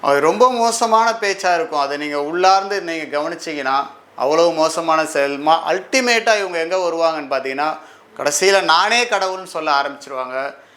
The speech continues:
இன்னும் சொல்லப்போனா, சில ப்ராடக்ட்டுங்களை விற்பனைக்கு இவங்க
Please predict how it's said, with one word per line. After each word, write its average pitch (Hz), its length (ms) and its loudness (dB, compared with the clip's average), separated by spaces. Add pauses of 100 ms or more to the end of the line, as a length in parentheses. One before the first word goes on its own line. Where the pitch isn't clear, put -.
(220)
இன்னும் 165 280 -2
சொல்லப்போனா, 165 420 2 (460)
சில 247 680 2 (140)
ப்ராடக்ட்டுங்களை 202 720 2
விற்பனைக்கு 190 480 -4
இவங்க 143 640 0